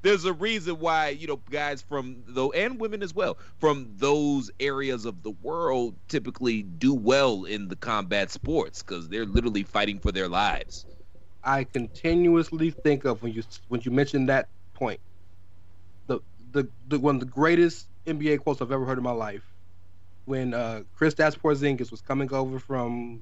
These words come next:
Speaker 2: Latvia, I believe he's from, and he was, and the combine happened, and they interviewed him. They said,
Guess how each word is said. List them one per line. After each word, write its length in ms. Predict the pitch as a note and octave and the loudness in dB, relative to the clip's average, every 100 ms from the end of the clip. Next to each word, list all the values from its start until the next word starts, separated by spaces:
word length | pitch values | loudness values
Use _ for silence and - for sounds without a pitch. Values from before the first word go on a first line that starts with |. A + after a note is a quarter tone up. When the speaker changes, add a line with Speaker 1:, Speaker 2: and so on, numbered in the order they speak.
| - | -6
Speaker 2:
Latvia, 520 | A#2 C#3 B2 A#2+ A#2 | 2 4 4 -2 -4
I 20 | G#2+ | -4
believe 320 | G#2+ G#2+ G2+ | -6 -6 -6
he's 160 | A2 G2+ | -8 -10
from, 260 | - F#2+ - - - - - - - B2+ | -10 -12 -12 -12 -12 -12 -12 -12 -12 -4
and 120 | A#2+ | 2
he 120 | B2+ | 6
was, 560 | A#2+ B2 B2 A#2+ A2+ - - - - - - | 6 6 4 2 -2 -10 -14 -14 -14 -14 -8
and 160 | - B2 - - | -4 -4 -6 0
the 100 | C3+ | 2
combine 540 | B2+ D#3+ E3 C3+ A#2+ A2+ | 4 4 6 4 2 0
happened, 300 | A2+ A#2 A#2 | -4 -6 -6
and 80 | |
they 80 | A#2+ | -4
interviewed 380 | A#2+ F3+ C3+ B2 | 0 2 2 -2
him. 140 | A2+ | -2
They 80 | A#2+ | -4
said, 420 | A#2+ - B2 A#2 | -4 -4 -2 -4